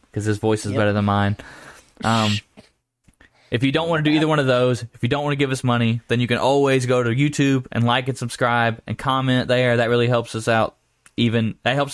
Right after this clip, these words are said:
Speaker 1: us out just as much as the money helps us out. So the ball's
Speaker 2: Yeah.
Speaker 1: in your court.
Speaker 2: Yeah, absolutely.
Speaker 1: <laughs>
Speaker 2: And don't forget to go to the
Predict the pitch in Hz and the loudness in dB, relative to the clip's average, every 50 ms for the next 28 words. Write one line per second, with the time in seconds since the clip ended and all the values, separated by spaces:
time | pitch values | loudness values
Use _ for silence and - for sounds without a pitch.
0 | - 143 127 107 123 127 120 117 113 127 123 117 117 113 101 101 104 98 95 92 | -4 -4 -2 0 0 0 0 -2 -2 -2 -2 -2 -2 -4 -2 0 0 0 0 0
1 | 92 90 87 - - - - 92 90 85 - - - 104 92 90 92 - _ _ | 0 -2 -4 -4 -8 -6 -4 -2 -2 -2 -4 -2 -2 -2 -2 -2 -4 -10 _ _
2 | _ _ _ _ _ _ _ _ _ _ _ _ _ _ _ _ _ - 135 127 | _ _ _ _ _ _ _ _ _ _ _ _ _ _ _ _ _ -4 -2 0
3 | 147 135 143 135 127 123 117 113 110 101 - 110 98 90 - - _ _ _ _ | 0 0 0 0 0 0 0 0 0 0 0 0 0 0 -2 -6 _ _ _ _
4 | _ _ _ _ - 117 - - - 135 131 127 127 - - - - 127 127 - | _ _ _ _ -10 -10 -10 -8 -8 -6 -6 -6 -8 -12 -12 -6 -4 -4 -4 -4
5 | - - 123 120 117 - 90 98 98 - _ _ _ _ - 220 - - - - | -6 -8 -6 -6 -6 -6 -8 -8 -10 -12 _ _ _ _ -4 -4 -2 -2 -4 -6
6 | - 117 117 113 117 113 - 139 139 139 135 - 143 123 131 127 - - - 123 | -4 -6 -8 -8 -8 -4 -2 0 0 0 -2 -4 -4 -4 -4 -6 -6 -8 -6 -4
7 | 123 123 120 120 117 92 - - - _ _ _ - - - _ _ _ _ _ | -4 -2 -2 -4 -4 -6 -8 -12 -16 _ _ _ -20 -20 -20 _ _ _ _ _
8 | _ _ _ _ _ _ _ - 135 127 123 117 117 113 120 | _ _ _ _ _ _ _ -2 -2 -2 0 -2 -2 -2 0